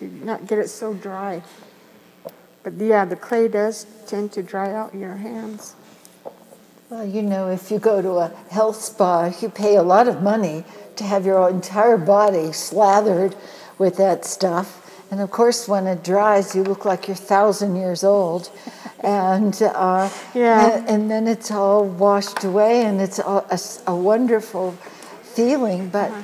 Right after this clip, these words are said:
Speaker 2: you know, if you're doing this day in and day out, um, you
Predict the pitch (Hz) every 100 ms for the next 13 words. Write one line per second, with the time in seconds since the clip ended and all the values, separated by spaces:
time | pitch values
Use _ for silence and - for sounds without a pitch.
0 | 202 196 208 208 196 220 190 220 220 208
1 | 202 185 175 165 202 190 208 226 247 226
2 | 196 185 202 196 185 196 208 226 185 190
3 | 190 - - - - - 190 180 185 185
4 | 180 - - - 175 185 180